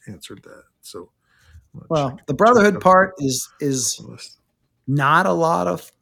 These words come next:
Speaker 2: time, but it, sometimes it is, right? You know, so, like, we do monthly calls, which, you know, can go for an hour, hour and a half. It's usually on a Sunday night.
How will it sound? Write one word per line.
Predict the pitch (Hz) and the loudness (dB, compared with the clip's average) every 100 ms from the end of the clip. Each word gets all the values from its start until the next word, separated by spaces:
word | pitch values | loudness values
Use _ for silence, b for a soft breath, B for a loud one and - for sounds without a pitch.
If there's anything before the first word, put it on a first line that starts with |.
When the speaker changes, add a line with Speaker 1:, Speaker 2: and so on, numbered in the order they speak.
| _ | _
Speaker 2:
time, | - 170 180 185 185 | -8 -2 -2 -2 -2
but | 131 | -4
it, | 113 | -4
sometimes | - 151 151 139 139 | -4 -2 -2 -4 -6
it | 131 | -6
is, | 156 180 | -6 -8
right? | 156 156 - | -8 -8 -8
You | |
know, | 151 147 | -8 -8
so, | 147 131 127 | -8 -6 -6
like, | 123 - - | -6 -8 -8
we | 131 | -6
do | 135 | -4
monthly | 131 127 123 131 | -4 -4 -4 -4
calls, | 131 131 131 131 131 117 - _ | -4 -2 0 0 -2 -4 -10 _
which, | - 120 - | -16 -12 -10
you | 131 | -10
know, | 120 117 | -10 -10
can | - 123 | -10 -8
go | 117 | -8
for | 110 113 | -8 -10
an | |
hour, | 113 113 110 | -10 -8 -8
hour | 110 | -8
and | 110 | -8
a | |
half. | 101 110 110 _ - 113 - B B B B | -8 -8 -12 _ -18 -18 -18 B B B B
It's | - | -10
usually | 123 120 | -8 -6
on | 113 | -6
a | |
Sunday | - 123 113 | -6 -4 -4
night. | 117 113 110 117 | -4 -4 -6 -10